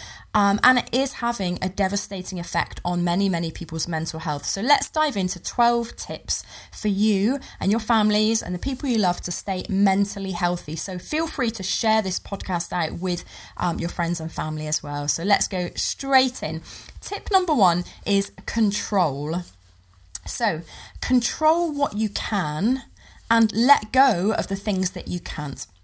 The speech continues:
So, for example, what can you control? You can control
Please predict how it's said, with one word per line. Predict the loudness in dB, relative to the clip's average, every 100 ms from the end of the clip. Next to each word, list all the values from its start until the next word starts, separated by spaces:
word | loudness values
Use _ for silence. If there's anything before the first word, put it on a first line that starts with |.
| -8
So, | -4 -2
for | -2
example, | -2 0 0 2
what | 4 4 4
can | 2
you | 2
control? | 2 -2 -2 -6 -6 -12 -18 -2
You | 2 2
can | 0 -2
control | 0 0 0 0 -2 -2 -4